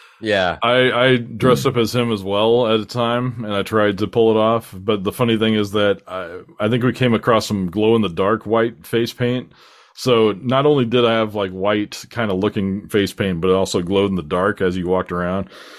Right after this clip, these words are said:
Speaker 1: Ooh,
Speaker 2: So it,
Speaker 1: spooky.
Speaker 2: it was, you know, you know, it's probably the same idea. Like, it, it just looked nothing like the Crow, but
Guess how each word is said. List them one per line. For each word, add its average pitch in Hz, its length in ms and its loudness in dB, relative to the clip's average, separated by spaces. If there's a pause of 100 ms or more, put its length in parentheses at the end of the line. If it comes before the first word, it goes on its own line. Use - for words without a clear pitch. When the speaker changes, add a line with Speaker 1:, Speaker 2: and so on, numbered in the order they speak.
Speaker 1:
Ooh, 110 520 -8
Speaker 2:
So 104 360 4
it, 104 260 0
Speaker 1:
spooky. 160 880 -8 (100)
Speaker 2:
it 143 160 2
was, 123 380 2
you 131 100 0
know, 95 320 0 (260)
you 117 160 0
know, 95 140 0
it's 92 140 -4
probably 104 240 2
the 90 100 -6
same 98 240 -4
idea. 92 340 0
Like, 87 240 -2
it, 104 200 -2
it 101 160 0
just 101 180 -6
looked 98 160 0
nothing 95 260 0
like 92 180 0
the - 60 -16
Crow, 120 380 4
but 92 260 2